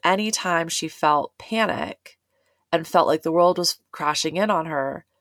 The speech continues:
she imploded. She went into <laughs> she freeze mode. She basically just, like, laid on the couch and Netflixed and chilled. And she felt hideously guilty about it and,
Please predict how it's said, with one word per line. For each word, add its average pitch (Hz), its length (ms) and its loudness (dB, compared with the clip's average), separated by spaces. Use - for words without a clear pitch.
she - 260 -4
imploded. - 680 -2
She - 180 -2
went 190 200 4
into 185 640 2
<laughs> - 280 -14
she 214 280 2
freeze - 760 0
mode. 80 440 -2
She - 140 -2
basically 190 460 4
just, 202 160 -2
like, 170 140 4
laid 151 240 4
on 165 140 4
the 175 80 -6
couch 143 500 -2
and 147 140 -4
Netflixed - 480 -4
and - 120 -14
chilled. - 380 -8
And 151 120 -4
she 170 100 0
felt 156 240 2
hideously 190 680 -2
guilty 147 420 -4
about 131 300 -2
it 131 320 -6
and, 143 240 -6